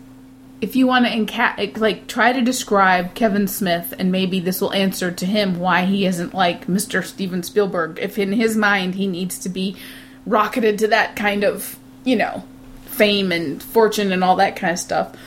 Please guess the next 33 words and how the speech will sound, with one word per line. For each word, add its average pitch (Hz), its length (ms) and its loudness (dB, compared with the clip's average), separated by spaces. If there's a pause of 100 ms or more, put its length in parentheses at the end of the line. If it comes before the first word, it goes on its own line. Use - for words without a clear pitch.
(140)
because 214 400 0
he 208 180 -2
lays 262 460 2
his 277 300 0
guts 240 520 0
out 180 500 0 (580)
in 233 140 0
almost 214 520 0
every 165 240 0
movie. 170 480 -2 (300)
Everything 214 380 2
you 196 160 2
ever 185 140 2
hear 202 280 0
him 208 100 2
talk 190 320 2
about, 180 320 4
his - 140 -4
stand-up 196 480 0
things 185 280 0
that 185 120 -2
he 175 80 -4
does, 175 380 4
his - 140 -6
podcast, 185 880 0 (460)
he 220 100 0
just 202 320 2
puts 311 200 2
his 294 160 4
guts 214 340 2
out 147 220 0
there, - 280 -4 (760)
right? 208 320 0